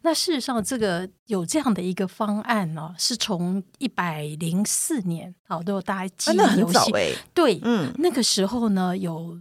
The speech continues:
Speaker 1: 这个，呃，我们大家都知道，也很关心，也很难过的小灯泡事件。
Speaker 2: 哦，
Speaker 1: 嘿，
Speaker 2: 对。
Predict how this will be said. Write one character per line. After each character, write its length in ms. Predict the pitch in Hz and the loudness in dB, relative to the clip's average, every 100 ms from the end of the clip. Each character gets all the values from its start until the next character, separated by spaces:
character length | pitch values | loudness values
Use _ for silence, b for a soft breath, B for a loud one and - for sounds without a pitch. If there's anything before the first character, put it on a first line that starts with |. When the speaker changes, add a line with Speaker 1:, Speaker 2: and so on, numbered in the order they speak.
| 190 | -14
Speaker 1:
这 140 | - 202 | -6 -4
个， 180 | 175 175 | -4 -6
呃， 380 | - 170 160 175 | -6 -6 -8 -8
我 160 | 185 | -6
们 140 | 165 190 | -4 -2
大 100 | 214 | 0
家 120 | 202 | 2
都 260 | 208 208 208 _ | 2 2 0 _
知 180 | - 214 | -8 -2
道， 220 | 226 190 | 2 2
也 120 | 185 | 2
很 160 | 190 175 | 0 -2
关 280 | 165 196 202 | -2 0 2
心， 200 | 196 202 | 2 2
也 100 | 196 | 2
很 180 | 208 165 | 2 0
难 220 | 160 185 | -2 -2
过 160 | 220 185 | -2 0
的 140 | 175 | -2
小 180 | - 175 | -2 -4
灯 180 | 214 208 | -2 -2
泡 240 | - 226 180 | 0 -2 2
事 320 | - 233 185 | 2 2 0
件。 300 | - 220 180 | 0 0 0
Speaker 2:
哦， 480 | 202 208 208 185 165 | 0 2 2 0 0
Speaker 1:
嘿， 80 | 269 | 2
Speaker 2:
对。 300 | 170 151 | 4 2